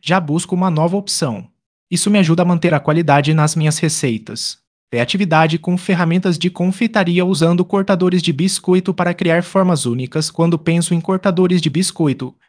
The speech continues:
minha mente se enche de possibilidades. Esses pequenos utensílios podem transformar uma simples massa em verdadeiras obras de arte. Eu adoro usar diferentes formas para dar vida às minhas criações.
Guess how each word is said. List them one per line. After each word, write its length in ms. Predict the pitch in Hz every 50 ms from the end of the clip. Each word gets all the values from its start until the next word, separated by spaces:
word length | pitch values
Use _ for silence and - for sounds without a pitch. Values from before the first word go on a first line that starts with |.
| _ -
minha 200 | 147 147 131 120
mente 280 | 131 151 175 - 175
se 180 | - - - 139
enche 180 | 147 - 202
de 120 | 165 170 185
possibilidades. 1120 | - 196 190 - - 202 180 214 208 185 147 131 117 107 107 - - - - - - - _ _ _ _ _ _ _
Esses 240 | - 131 - 143 135
pequenos 440 | - 185 180 - 165 160 160 151 165
utensílios 580 | 180 190 214 220 220 - 190 175 170 180 170 -
podem 320 | - 190 208 190 233 220
transformar 540 | 220 208 214 208 - 214 190 170 165 165 185
uma 120 | 196 196
simples 480 | 185 - - 180 185 190 - 190 160 143
massa 300 | 135 131 151 165 - 185
em 60 | 175
verdadeiras 640 | 160 180 196 190 220 190 151 147 147 151 139 123 143
obras 340 | 156 180 185 185 170 143 131
de 100 | 139 139
arte. 440 | 117 110 107 107 - - - _ _ _ _ _ _ _ -
Eu 120 | 147 135
adoro 300 | 135 127 127 135 135 143
usar 220 | 151 143 165 170 170
diferentes 600 | 175 202 196 - 202 180 180 180 - 185 - -
formas 360 | - 160 147 156 156 156 -
para 200 | - 156 160 165
dar 220 | 151 151 156 170
vida 260 | 147 131 165 175 175
às 120 | 190 180 185
minhas 200 | 190 190 185 -
criações. 880 | - 170 156 175 185 185 - - 160 135 113 104 - - - - -